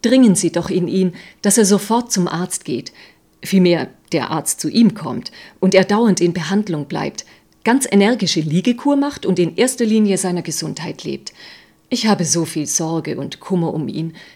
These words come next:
Er ist sehr elend. Ich würde am liebsten mitkommen, aber es ist gut für ihn, wenn er eine Zeit lang allein ist und lebt, wie er will, und ohne mich.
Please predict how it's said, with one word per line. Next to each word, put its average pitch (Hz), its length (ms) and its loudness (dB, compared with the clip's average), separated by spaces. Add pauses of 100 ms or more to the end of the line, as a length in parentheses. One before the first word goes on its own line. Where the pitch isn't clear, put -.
(200)
Er 226 100 6
ist 220 200 -2
sehr 247 220 2
elend. 202 520 -4 (2250)
Ich 196 140 -2
würde 220 240 6
am 196 100 8
liebsten 202 400 2
mitkommen, 170 600 -4 (380)
aber 247 200 4
es 170 120 4
ist - 220 -4
gut 160 220 -6
für 165 100 -4
ihn, 139 320 -4
wenn 165 120 -4
er 160 80 -4
eine 160 220 -4
Zeit 170 260 -4
lang 170 160 -4
allein 160 420 -2
ist - 300 -8
und 151 180 -8
lebt, 170 360 -2
wie 160 100 0
er 156 160 -4
will, 175 280 0 (520)
und 190 240 2
ohne 208 260 4
mich. - 320 -8